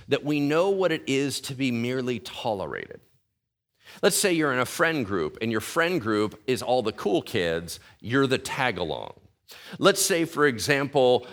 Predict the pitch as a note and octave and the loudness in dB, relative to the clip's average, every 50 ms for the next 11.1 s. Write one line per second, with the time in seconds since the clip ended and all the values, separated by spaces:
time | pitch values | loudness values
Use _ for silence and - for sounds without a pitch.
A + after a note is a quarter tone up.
0 | D#3+ - - C#3 C#3 C#3 C3+ C3 A#2 C#3+ C3+ B2 A#2 A2+ A#2 B2 C3 C3+ C3 C3 | -10 -2 2 4 4 4 4 4 4 6 6 8 8 8 6 4 4 4 4 4
1 | C3+ D3+ C#3+ B2+ C3 - C#3+ D#3+ E3 C#3+ C#3+ C#3+ C#3 C3 C3 B2 B2+ G#2+ - C#3 | 4 2 2 2 2 4 4 2 4 4 2 2 2 0 0 0 -2 -2 0 -2
2 | E3 - C#3 B2 - - D#3 C#3+ C#3 C#3 C#3 C#3+ C3 - - C3 A#2+ A2+ F#2+ - | 0 0 0 -4 -2 0 0 0 0 0 -2 -4 -4 -2 2 2 2 2 2 -2
3 | - - - G3+ G#3 G#3+ G3+ E3+ E3+ D3+ C#3 D3 D3+ - - C#3+ A#2+ A#2+ B2+ B2+ | -6 2 2 4 4 4 2 2 4 2 4 2 0 2 2 0 2 6 6 6
4 | B2+ C3 C3+ C#3 B2+ G#2+ G2 A2+ A2+ G2+ G2+ F#2+ - - - A2+ G#2+ G#2+ G2 F2 | 6 6 6 4 2 2 0 -2 -2 -2 -2 -2 -2 0 2 2 4 4 2 2
5 | - F#2+ G2 A2 G2 D#2 F2+ E2 D2+ D2 D2+ D2 G2 - G#2+ A2 G#2 G#2 G#2+ G2+ | 0 0 0 0 0 0 -2 -2 -2 -2 -4 -4 -6 -4 -2 0 2 2 0 0
6 | - - - A2+ G#2+ G2 F2+ E2 E2 - - - G#2 G#2 G2+ F#2 E2 D2+ C#2 C2 | -2 -4 -2 0 0 0 0 -4 -6 -8 -6 -6 -4 -2 -2 -2 -4 -6 -8 -10
7 | B1+ - _ _ _ _ _ _ _ _ _ _ _ _ _ _ _ _ _ _ | -14 -18 _ _ _ _ _ _ _ _ _ _ _ _ _ _ _ _ _ _
8 | _ _ _ _ _ _ _ _ _ _ _ _ _ _ _ _ _ _ - D#3 | _ _ _ _ _ _ _ _ _ _ _ _ _ _ _ _ _ _ 0 2
9 | D3 C#3+ D3 C#3+ - D#3+ E3+ F3+ F3+ F3+ F3 F3 E3 D#3 C#3 A2+ F2+ G2+ F2+ E2+ | 2 2 2 2 2 2 4 6 6 6 6 6 6 4 4 2 2 2 0 0
10 | D#2+ D#2 - - A#2+ G#2 D#2+ F2 A2+ A2 G#2 F#2 - - - - - D3 D3 D#3+ | 0 -2 -4 -2 -2 -2 -2 0 0 0 0 0 -2 -4 -2 -2 -2 -2 -2 -2
11 | D3+ | -2